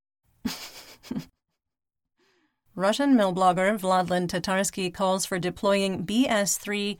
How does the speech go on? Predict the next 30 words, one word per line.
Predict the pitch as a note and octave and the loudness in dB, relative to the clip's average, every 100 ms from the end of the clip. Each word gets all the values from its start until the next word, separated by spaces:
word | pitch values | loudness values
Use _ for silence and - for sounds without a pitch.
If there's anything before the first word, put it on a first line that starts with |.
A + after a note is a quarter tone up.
| _ | _
hundred | - G#3 A#3 C4 | -4 0 2 2
millimeter | G#3 F#3+ F#3 F3 F3+ | 2 2 0 0 0
artillery | F3 F3 - A3 G#3+ | 0 -2 -2 -2 0
systems, | F3+ F#3 E3+ F3 F3+ - - _ _ _ | -2 -2 -4 -2 -2 -4 -6 _ _ _
first | - G3 B3+ B3+ | -2 2 2 2
introduced | G#3+ - C4+ C4+ - | 0 0 0 0 0
in | G3 F#3+ | -2 -2
nineteen | F3+ E3+ F#3 F3 | -2 -2 -2 -2
forty-four, | F3+ E3+ E3+ E3+ G#3+ F#3 F3 - _ _ | -2 -2 -2 -2 0 2 0 -2 _ _
to | - | -4
solve | F#3+ G#3 G3 A3 F#3+ | 2 4 6 4 0
the, | G#3+ | -4
quote, | - G3+ - - - _ _ | 2 2 0 -8 -18 _ _
"shortage | - - C4 G#3+ G3+ - | -12 0 2 2 0 -2
of | A3 | -4
shells." | - B3 G#3 - - - _ _ _ _ _ _ | 0 2 2 0 -10 -14 _ _ _ _ _ _
Until | F#3+ F#3+ G3 F3+ | -4 0 0 0
two | G#3 | 0
thousand | G3+ G3 F#3+ F#3+ | 2 2 2 0
eleven, | F3+ F3+ G3+ F3+ F#3 F#3+ | 0 2 2 0 -2 -2
these | F#3+ F3+ | -4 -2
guns | F#3 G#3+ C#4 | 2 2 4
were | C#4+ | 4
on | B3 A3+ | 4 2
combat | - A3 B3+ A#3+ | 2 4 6 4
duty | - F3+ G3+ | 2 -2 -2
in | A3+ | -2
the | F#3+ F#3 | -2 -4
Kuril | - G3 F#3 | -2 -2 -2
Islands, | - F#3+ G#3 F3 D#3 | 0 0 2 0 -2